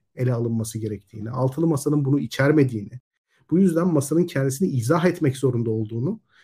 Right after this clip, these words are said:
söyledik. Ve, e, bu sorulara aldığımız cevap, açık konuşmak gerekirse, bu bahsettiğim iki parti temsilcileri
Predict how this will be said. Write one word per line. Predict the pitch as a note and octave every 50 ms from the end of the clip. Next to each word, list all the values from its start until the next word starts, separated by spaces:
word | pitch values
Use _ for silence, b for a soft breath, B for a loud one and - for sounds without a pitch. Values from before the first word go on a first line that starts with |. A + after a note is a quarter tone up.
| b b -
söyledik. | - - B3+ C4+ B3 G#3+ F3 C#3+ B2+ - - - _ _ _ _ _ _ _ _ _ _ _ _ _ _ - D#3+
Ve, | F3 F#3+ G3 F#3+ - - - _ - D#3+
e, | D3+ D3 D3 D3+ D3+ D3 D3 D#3
bu | F#3+ A#3
sorulara | - - C4 A#3 A3+ G3+ E3 D3+ C#3+
aldığımız | E3 E3+ F#3+ F#3+ F#3+ F#3 D#3+ C#3+ B2+ B2+ C#3
cevap, | F#3+ F#3+ C3+ A#2+ - - - _ _ _ _ _ -
açık | C#3+ - - F#3+ -
konuşmak | - C#3+ C3 B2 - - A2+ A2 A2+
gerekirse, | - B2+ B2 B2+ - - A2+ - - D3
bu | D3+ D3 C#3
bahsettiğim | C#3+ D3 D3 - - D3+ - - D#3 D3 C#3
iki | C3+ B2+ - F3+
parti | - C#3+ B2+ A#2 - A#2+ A2+
temsilcileri | - A#2+ A2 - - A2+ A2 A2 A2 A2+ A2 G#2 G#2 G2